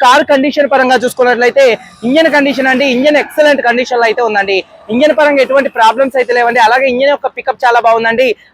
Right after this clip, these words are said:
అలాగే గేర్లు చాలా స్మూత్ గా పడుతున్నాయి. ఫైవ్ స్పీడ్ మాన్యువల్ గేర్ బాక్స్ వస్తుంది. అలాగే కార్ యొక్క సస్పెన్షన్ నుంచి కూడా ఎటువంటి నాయిస్ అయితే రావట్లేదు. మన ఇంటీరియర్ లో కూర్చొని కారు డ్రైవింగ్ చేస్తున్నా సరే. అలాగే టైర్స్ విషయానికి వస్తే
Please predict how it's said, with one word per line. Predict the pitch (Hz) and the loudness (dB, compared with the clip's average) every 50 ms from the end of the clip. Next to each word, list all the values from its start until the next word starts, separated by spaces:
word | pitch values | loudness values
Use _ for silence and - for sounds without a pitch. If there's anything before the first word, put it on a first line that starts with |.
| - | -2
అలాగే | - 240 277 302 311 220 196 | 0 0 2 2 0 0 0
గేర్లు | 233 262 302 311 311 - 277 | 0 0 2 0 0 0 0
చాలా | 262 262 254 - | 0 0 0 -2
స్మూత్ | - 240 254 247 262 | -4 -4 -2 0 0
గా | 262 247 | 0 0
పడుతున్నాయి. | 247 240 202 247 247 277 294 - | 0 0 -2 -2 0 0 0 0
ఫైవ్ | 220 233 247 | 0 -2 -2
స్పీడ్ | - - 277 254 240 | -2 -2 -2 0 2
మాన్యువల్ | 220 220 247 254 247 226 | 2 2 2 0 0 0
గేర్ | 226 233 240 | 0 2 2
బాక్స్ | 240 240 240 240 240 | 2 0 0 0 -2
వస్తుంది. | 220 - 240 233 254 269 240 - - - - - 202 | -4 -4 -2 0 0 0 0 0 -4 -8 -6 -2 0
అలాగే | 233 269 294 302 285 - | 0 2 2 0 0 0
కార్ | 233 226 262 294 | 2 2 2 2
యొక్క | 285 - - 262 - | 0 -2 -2 -4 -4
సస్పెన్షన్ | 247 226 - - 277 262 285 269 262 | -4 -4 -2 -2 -2 0 0 0 0
నుంచి | 254 247 254 | -2 -4 -4
కూడా | 254 247 233 | -2 -2 -2
ఎటువంటి | 226 233 247 254 247 240 226 | 0 -2 -2 -2 -2 0 0
నాయిస్ | 214 233 240 254 247 | 0 0 0 -2 -4
అయితే | - 247 233 | -2 0 0
రావట్లేదు. | 220 220 220 208 240 240 277 277 226 - - - - - | 2 0 0 0 0 2 2 2 0 0 -4 -14 -8 -4
మన | 226 254 247 233 | -2 0 0 0
ఇంటీరియర్ | 233 - 277 269 269 262 262 | -2 0 0 0 2 2 0
లో | 240 - | 0 -2
కూర్చొని | 247 240 - 262 254 269 - 226 | -4 -2 0 0 -2 0 0 2
కారు | 214 226 247 247 180 | 2 2 2 2 2
డ్రైవింగ్ | 202 214 220 220 240 233 - | 2 2 2 2 0 -2 -2
చేస్తున్నా | 220 214 208 - 208 208 202 190 | -4 -4 -4 -4 -2 -2 -2 0
సరే. | 202 185 185 175 - - - - - 233 | 0 0 0 -2 -4 -6 -8 -4 0 2
అలాగే | 277 311 330 330 294 285 285 269 - - _ - | 2 4 4 4 4 4 2 0 -2 -8 _ -2
టైర్స్ | 247 262 302 294 - 339 320 311 | 0 0 0 0 -2 -2 -2 -2
విషయానికి | 269 - 294 269 254 247 254 | -2 0 0 0 0 0 -2
వస్తే | 240 - 294 | -2 0 2